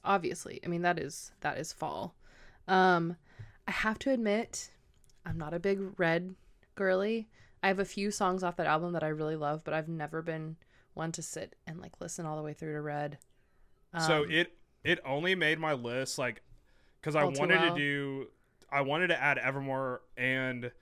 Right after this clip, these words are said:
Speaker 2: Folklore. So,
Speaker 1: So you
Speaker 2: like,
Speaker 1: needed
Speaker 2: okay,
Speaker 1: a
Speaker 2: I'm just gonna
Speaker 1: third.
Speaker 2: make this an honorable mentions. And it only made my list because of the All Too Well,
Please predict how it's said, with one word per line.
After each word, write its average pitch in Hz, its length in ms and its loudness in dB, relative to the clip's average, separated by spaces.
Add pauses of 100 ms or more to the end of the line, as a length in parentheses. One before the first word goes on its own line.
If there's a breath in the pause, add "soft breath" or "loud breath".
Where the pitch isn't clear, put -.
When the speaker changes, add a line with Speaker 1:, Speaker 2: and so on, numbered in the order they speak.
(200 soft breath)
Speaker 2:
Folklore. 123 540 -2
So, - 120 -10
Speaker 1:
So - 60 -4
you 196 60 2
Speaker 2:
like, 185 80 2
Speaker 1:
needed 180 180 2
Speaker 2:
okay, 175 60 4
Speaker 1:
a - 40 2
Speaker 2:
I'm 127 80 -4
just 143 140 -4
gonna 147 140 0
Speaker 1:
third. 127 100 -6
Speaker 2:
make 127 200 -2
this 123 360 -6
an 127 120 -8
honorable 120 380 -2
mentions. 107 560 -12 (580 soft breath)
And 139 140 2
it 143 120 2
only 147 200 0
made 165 160 4
my 156 100 0
list 139 320 -2
because 127 340 -6
of 127 100 -10
the 127 80 -4
All 113 200 -6
Too 147 160 -4
Well, 107 360 -6